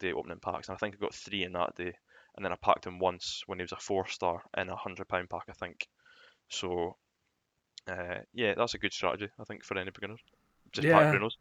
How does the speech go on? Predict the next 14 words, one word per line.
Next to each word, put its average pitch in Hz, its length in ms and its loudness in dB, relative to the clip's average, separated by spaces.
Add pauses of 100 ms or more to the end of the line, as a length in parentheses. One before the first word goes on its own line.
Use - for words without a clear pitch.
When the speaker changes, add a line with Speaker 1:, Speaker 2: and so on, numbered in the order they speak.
(480)
Speaker 2:
Yeah, 180 280 12
Speaker 1:
Um, 196 40 12
Speaker 2:
just 180 180 8
pack 143 240 6
Bruno's, 147 400 8
yeah. 131 200 4 (320)
Speaker 1:
<laughs> - 320 -4
so 107 240 8
I - 80 10
le-, 113 240 10
I 107 80 10
left 117 240 8
the 107 80 2
collection, 98 580 8